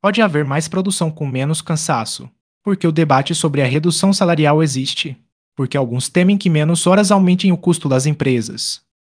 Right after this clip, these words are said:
Outros dizem que produtividade sobe e faltas caem, mantendo a renda. Quem lidera a P S e qual é o objetivo principal?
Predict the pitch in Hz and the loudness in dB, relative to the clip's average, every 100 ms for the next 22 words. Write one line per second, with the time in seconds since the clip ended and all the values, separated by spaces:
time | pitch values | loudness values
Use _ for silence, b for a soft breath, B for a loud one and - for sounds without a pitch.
0 | _ 170 196 214 190 151 190 190 185 185 | _ -2 0 0 0 0 2 2 0 -2
1 | 202 214 220 190 196 175 175 180 - 143 | -2 -2 -2 -2 2 2 2 0 2 0
2 | 143 160 175 185 185 190 - 139 139 139 | 0 -4 -2 0 0 -2 -2 0 0 -4
3 | - _ 160 165 151 151 131 135 110 104 | -10 _ -2 0 0 0 0 -2 -4 -8
4 | - _ _ _ 240 208 156 156 156 160 | -16 _ _ _ 2 4 4 2 2 2
5 | 156 156 175 180 170 156 214 220 220 185 | 0 0 -2 -2 -6 -2 2 4 4 4
6 | 175 165 160 156 147 151 143 123 113 | 4 2 2 0 -2 -4 -2 -2 -4